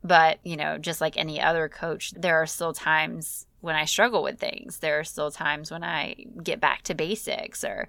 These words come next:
you know, need is maybe not the word, but want a coach of my own to help me work through something. And, you know, I've kind of been focusing for a while on business. So I've been working with business coaches.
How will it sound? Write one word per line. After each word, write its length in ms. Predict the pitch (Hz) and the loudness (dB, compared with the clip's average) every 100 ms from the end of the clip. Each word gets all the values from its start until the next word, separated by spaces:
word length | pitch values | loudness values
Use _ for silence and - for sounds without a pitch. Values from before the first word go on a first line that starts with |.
| _ | _
you 120 | 165 | -10
know, 320 | 151 156 - - | -4 -4 -4 -8
need 260 | 190 175 165 | -8 -6 -6
is 260 | 165 - 151 | -6 -8 -6
maybe 240 | 180 165 | -4 0
not 140 | 165 - | 0 2
the 60 | |
word, 220 | 165 170 | 2 2
but 160 | 160 - - | 2 -4 -6
want 680 | 160 175 160 170 - - - | -4 0 2 2 2 -8 -4
a 60 | 175 | -4
coach 340 | - 190 190 | -2 -2 -2
of 120 | 180 | -2
my 180 | 175 160 | 2 4
own 340 | 160 226 185 143 | 4 2 0 -4
to 100 | 170 | -8
help 300 | 147 165 147 | -2 0 0
me 180 | 147 143 | -4 -6
work 320 | 143 147 151 | -2 -2 -4
through 240 | - 147 | -8 -6
something. 640 | 143 151 156 - - - 185 - _ | -4 -4 -4 -4 -6 -6 -12 -14 _
And, 520 | 190 170 170 170 - - - | 4 4 4 -4 -8 -10 -8
you 120 | 180 | -6
know, 300 | 160 160 160 - | -4 -4 -8 0
I've 140 | 185 185 | 2 2
kind 180 | 202 180 | 0 0
of 80 | |
been 200 | 165 160 | -2 -4
focusing 760 | 156 202 196 180 170 160 156 - | 4 2 4 -6 -6 -10 -10 -14
for 140 | - 175 | -2 0
a 80 | |
while 360 | 160 156 151 151 | 6 8 8 8
on 200 | 156 165 | 2 0
business. 480 | 208 285 196 160 180 | 0 2 2 2 2
So 140 | 151 | 4
I've 180 | 151 160 | 4 4
been 160 | 160 151 | -4 -6
working 360 | 151 - 151 | -6 -6 -6
with 280 | 143 - - | -8 -10 -6
business 360 | 226 269 185 - | -4 -2 -4 -6
coaches. 720 | - 143 - - - 190 | -10 -10 -8 -8 -8 -10